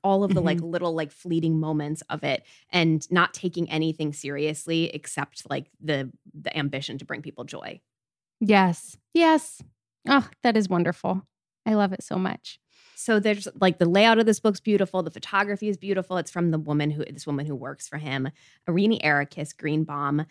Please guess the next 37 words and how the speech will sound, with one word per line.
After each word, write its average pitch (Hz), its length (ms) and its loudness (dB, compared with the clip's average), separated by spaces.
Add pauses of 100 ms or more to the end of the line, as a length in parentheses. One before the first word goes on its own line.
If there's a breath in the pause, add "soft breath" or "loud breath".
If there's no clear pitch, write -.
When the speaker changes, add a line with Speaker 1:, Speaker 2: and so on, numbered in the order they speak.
(140)
Speaker 1:
And 165 120 2
she 180 180 -2
has, 156 200 0
like, 156 140 -6
a 151 60 -6
very 143 240 -4
lovely 139 380 -10
little 143 260 -10
essay 131 340 -8
in 135 100 -8
the 143 60 -6
back 127 260 -6
of 160 60 -12
the 127 80 -12
book 135 220 -8
too, 123 220 -8
sort 131 200 -8
of 123 60 -10
explaining, 131 580 -8 (100)
like, 117 180 -10
she - 140 -8
grew - 220 -2
up 196 100 -2
in 202 100 -2
New 185 120 -4
York 175 420 -4
and 131 100 -14
just, - 200 -18
like, 135 140 -16
has - 220 -14
all 90 260 -12
of - 100 -16
these, - 240 -12
like, - 140 -18 (200)
feelings 156 500 -2
about - 360 -14
that. 156 320 2